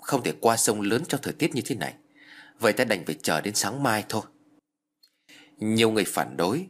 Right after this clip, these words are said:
đúng ra Phong cũng không có đồng tình, bởi anh cần đi thăm ông bác gấp lắm. Nhưng chẳng hiểu sao, cho đến lúc thuyền quay lại bến rồi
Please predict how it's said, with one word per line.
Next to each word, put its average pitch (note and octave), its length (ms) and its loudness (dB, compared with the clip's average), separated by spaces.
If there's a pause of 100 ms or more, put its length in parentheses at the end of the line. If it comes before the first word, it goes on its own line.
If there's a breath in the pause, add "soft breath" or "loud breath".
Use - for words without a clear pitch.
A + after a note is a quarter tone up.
(320)
đúng B2+ 240 2
ra D3+ 140 2
Phong G2+ 260 0
cũng D3 160 -4
không A2+ 220 -2
có D#3+ 80 0
đồng D#2+ 280 -4
tình, D2 200 -4 (540 loud breath)
bởi A2+ 160 4
anh C3+ 200 0
cần F2 200 -2
đi A#2 80 -2
thăm B2 200 -4
ông G2+ 220 -2
bác - 160 -2
gấp D3+ 220 -4
lắm. F#2 300 -4 (800)
Nhưng D#3 200 2
chẳng - 200 0
hiểu F2 200 -6
sao, - 400 -4 (340 loud breath)
cho C#3 120 2
đến C#3 160 2
lúc G#3 100 2 (100)
thuyền E2+ 260 2
quay C#3 140 2
lại F2 120 -2
bến A#2 260 -4
rồi C#2 260 0